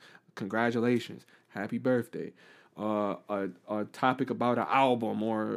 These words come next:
or something that got, you know, that's something that you like. If you like R and B or if you like hip hop, stuff, you know, that, groups that you watch or whatever.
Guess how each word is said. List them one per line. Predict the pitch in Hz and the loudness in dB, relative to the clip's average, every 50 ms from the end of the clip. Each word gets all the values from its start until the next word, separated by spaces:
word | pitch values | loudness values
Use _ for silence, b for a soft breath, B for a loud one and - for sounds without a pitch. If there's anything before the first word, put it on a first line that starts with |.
| - - | -6 -4
or | 87 107 107 107 | -4 -4 -2 -4
something | - - 139 127 127 120 127 123 | -2 0 2 2 2 2 0 0
that | 120 117 117 117 | 0 0 2 2
got, | 120 120 104 64 64 71 | 2 2 2 0 -4 -4
you | 107 131 131 | 0 2 2
know, | 123 117 | 4 4
that's | 117 113 - | 2 0 2
something | - 127 127 139 131 120 | 0 0 0 0 0 0
that | 117 110 - - | -2 -2 -2 -2
you | 151 139 | -2 2
like. | 131 135 127 110 90 - - - - _ b b b b b b b b - | 4 4 4 4 2 0 -4 -12 -20 _ b b b b b b b b -20
If | - - - | -14 -6 -2
you | 117 | 0
like | 117 120 117 117 123 | 2 2 2 2 2
R | 123 120 117 | 0 2 0
and | 113 113 | 0 0
B | 123 123 123 | 2 2 2
or | 117 | 2
if | 113 - - | 2 0 -2
you | 127 | -2
like | 117 113 110 - - | 0 0 -2 -2 -4
hip | 135 127 | -6 -6
hop, | - 113 98 95 101 | -4 -6 -8 -8 -8
stuff, | - - - - 113 117 117 - _ _ _ - - - - | -12 -14 -6 -2 -2 -2 -2 -4 _ _ _ -20 -18 -12 -8
you | 131 131 | -6 -2
know, | 120 117 113 110 110 123 - - _ | -2 0 -2 -2 -4 -8 -14 -10 _
that, | - 123 120 101 - - - - 123 123 | 0 0 2 0 -2 -6 -12 -16 -12 -2
groups | 127 127 139 135 - - | 2 2 2 2 2 0
that | - 117 104 - - | -2 -2 -2 -2 -6
you | 107 | -6
watch | 113 107 104 92 - - - | -4 -4 -4 -4 -6 -8 -12
or | - 98 | -12 -8
whatever. | 110 104 104 107 101 95 82 | -6 -4 -4 -4 -6 -8 -10